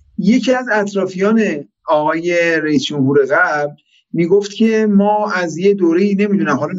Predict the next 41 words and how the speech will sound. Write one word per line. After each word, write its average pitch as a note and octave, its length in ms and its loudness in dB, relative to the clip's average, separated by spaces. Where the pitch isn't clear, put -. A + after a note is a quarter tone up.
نود D#3 200 0
و D3 40 -4
چهار E3 280 -2
منظورش G3 440 0
بود G#3 160 -6
یا F3 100 0
نود C#3+ 300 0
و B2+ 40 2
شش، - 380 -8
می‌گفت G#3+ 320 2
ما C4 120 0
سه B3 260 -4
ماه G3+ 300 0
یک F3 280 -6
بار F#3+ 380 0
توسط F3+ 340 -6
یکی G3 300 2
از F#3 180 -2
همین F3 220 -6
مراکز، D#3+ 500 0
حالا D3 140 -2
نمی‌خوام D3 420 -6
بگم، C#3 500 2
مراکز C#3+ 360 -2
معتبر D3 540 0
داخل C3 360 -2
ایران، C#3 600 0
محبوبیت F#3 760 0
آقای F#3+ 260 0
رئیس F#3 200 0
جمهور F#3+ 300 -2
رو B3 120 2
سه G#3 220 -2
ماه G3 260 0
یه F#3 80 -4
بار G#3 420 0
گفتیم E3+ 280 -2
وظیفمونه G#3 560 0
پیش G#3 160 -6
خودمون، G3 380 0
گفتیم G3+ 260 -2